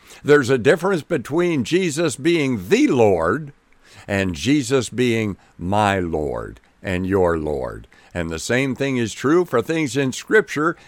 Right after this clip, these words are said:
and us becoming convinced of them. And of course, the Holy Spirit is with us to teach us and to convince us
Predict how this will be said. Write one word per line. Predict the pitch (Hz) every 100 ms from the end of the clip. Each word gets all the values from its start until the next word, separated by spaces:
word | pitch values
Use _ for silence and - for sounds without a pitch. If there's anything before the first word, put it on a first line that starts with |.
| -
and | 131 135
us | 156 160
becoming | 139 156 139 160 156 151
convinced | 123 147 131 110 143 127 -
of | 117 95
them. | 104 117
And | 143
of |
course, | 165 180
the | - 135
Holy | 170 220 202
Spirit | - 208 226 226
is | 214 151
with | 233 196
us | 165 180 - _ _ _ _ _ _ _ _ _ _ _ _ _ _ -
to | 131
teach | - 214 226 156
us | 139 147 - -
and | 110 143
to | 127 160
convince | 170 185 170 226 226 -
us | 139 147 -